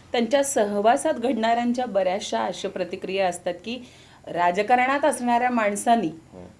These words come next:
Speaker 1: समजूतदारपणा, नेतृत्व करताना जे सामंजस्य सांभाळलं पाहिजे, ते जे सामंजस्य आहे ते सहवासाने त्यांच्याकडून मिळतं. तर
Speaker 2: शं-
Speaker 1: तुम्हाला अशा काही घटना आठवतात का, काही प्रसंग आठवतात की त्याच्यातून आपल्याला खूप शिकायला मिळालंय?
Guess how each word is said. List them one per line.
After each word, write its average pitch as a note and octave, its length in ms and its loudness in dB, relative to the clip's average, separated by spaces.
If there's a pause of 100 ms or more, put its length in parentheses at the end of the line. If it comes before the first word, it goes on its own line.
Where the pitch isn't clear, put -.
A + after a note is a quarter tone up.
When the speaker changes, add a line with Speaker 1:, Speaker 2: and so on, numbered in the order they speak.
(120)
Speaker 1:
समजूतदारपणा, A3 1080 2 (340)
नेतृत्व G#3 580 -2
करताना A#3+ 460 2
जे C4 160 0
सामंजस्य B3+ 680 -2
सांभाळलं G#3 520 4
पाहिजे, F3+ 380 0 (200)
ते B3+ 160 2
जे D4 140 0
सामंजस्य A3 640 0
आहे G#3 100 -2 (460)
ते A3+ 100 6
सहवासाने A3 600 2
त्यांच्याकडून G3+ 540 -2
मिळतं. F#3 240 -6
तर F3+ 200 -2
Speaker 2:
शं- B2+ 120 0
Speaker 1:
तुम्हाला A#3+ 520 2 (500)
अशा A3+ 240 -2
काही C#4+ 220 2
घटना A#3 400 2
आठवतात A3 420 0 (100)
का, F3+ 120 -2
काही F#3+ 200 -6
प्रसंग G#3 380 -6
आठवतात F3 400 -4 (100)
की F#3 60 -10 (160)
त्याच्यातून G#3+ 420 0
आपल्याला A3 340 0
खूप D4 160 -6
शिकायला A#3+ 400 2
मिळालंय? C#3+ 400 -4